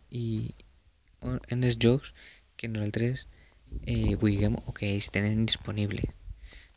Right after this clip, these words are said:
No? Cada vegada hi ha més, eh, d'estos tipus de, de web que en una búsqueda ràpida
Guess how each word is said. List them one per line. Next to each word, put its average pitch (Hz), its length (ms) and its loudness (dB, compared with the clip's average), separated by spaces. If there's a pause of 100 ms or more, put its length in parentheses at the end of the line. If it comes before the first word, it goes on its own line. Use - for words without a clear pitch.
(100)
No? - 80 -14
Cada 110 240 0
vegada 104 320 4
hi 107 120 6
ha 104 40 6
més, 117 500 4 (300)
eh, 110 400 0
d'estos 113 360 0
tipus 104 280 -4
de, 104 340 2
de 104 140 0
web 117 300 4 (260)
que 104 140 -6 (140)
en 104 120 0
una 107 120 0
búsqueda 101 360 0
ràpida 101 460 4